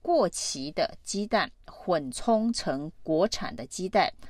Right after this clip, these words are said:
上市到通路当中行销？这是另外一个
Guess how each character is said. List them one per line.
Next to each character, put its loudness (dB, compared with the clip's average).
上 0
市 -4
到 4
通 -2
路 0
当 -2
中 -4
行 -8
销？ 0
这 -2
是 -2
另 4
外 4
一 -6
个 -2